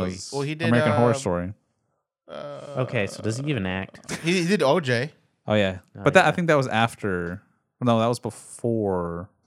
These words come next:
Speaker 1: American Horror Story
Speaker 2: I
Speaker 1: season
Speaker 2: don't
Speaker 1: that he
Speaker 2: know.
Speaker 1: was in. But that was the same guy, like, the same creator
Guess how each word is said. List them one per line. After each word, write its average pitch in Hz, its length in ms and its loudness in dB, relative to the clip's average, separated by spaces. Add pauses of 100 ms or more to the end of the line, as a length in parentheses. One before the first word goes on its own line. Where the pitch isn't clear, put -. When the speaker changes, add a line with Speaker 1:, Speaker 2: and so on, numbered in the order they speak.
Speaker 1:
American 98 260 -6
Horror - 180 -4
Story 87 280 -8
Speaker 2:
I - 20 -12
Speaker 1:
season 85 240 -10
Speaker 2:
don't 85 60 -8
Speaker 1:
that 87 60 -6
he 92 60 -8
Speaker 2:
know. 90 40 -4
Speaker 1:
was 85 100 -6
in. 87 80 -8 (240)
But 127 100 0
that 160 120 10
was 143 120 2
the 131 100 -2
same 120 240 0
guy, 92 460 -2 (400)
like, 110 80 -16
the 117 80 -10
same 107 200 -6
creator 90 600 -6